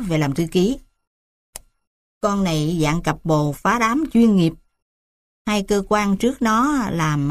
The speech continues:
đã làm cho hai ông giám đốc bị kiện đến thân bại danh liệt. Về đây lúc đầu định đưa tao vào liên minh quỷ cái của nó để dằn mặt cả cơ quan. Thế nhưng tao biểu môi,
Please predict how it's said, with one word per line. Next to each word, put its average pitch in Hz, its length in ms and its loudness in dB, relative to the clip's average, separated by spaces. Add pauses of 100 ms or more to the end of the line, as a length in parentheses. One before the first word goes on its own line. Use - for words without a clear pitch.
đã 160 160 -2
làm 156 300 0
cho 165 140 -4
hai 185 220 -2
ông 180 140 0
giám 202 140 0
đốc 262 160 -2 (140)
bị 143 140 -2
kiện 151 460 0
đến 208 200 2
thân 233 400 2
bại 143 320 0
danh 165 200 0
liệt. 131 220 0 (1000)
Về 170 240 0
đây 196 200 2
lúc 247 160 -2
đầu 165 380 0 (160)
định 151 240 2
đưa 208 160 2
tao 208 260 -2
vào 160 260 0
liên 190 240 4
minh 196 220 4
quỷ 160 180 0
cái 254 400 0
của 165 120 0
nó 220 240 0 (300)
để 185 180 -2
dằn 165 280 0
mặt 143 220 -2
cả 165 200 -4
cơ 185 180 0
quan. 175 300 -2 (1000)
Thế 233 440 0
nhưng 185 240 4
tao 175 160 0
biểu 156 240 2
môi, 208 480 2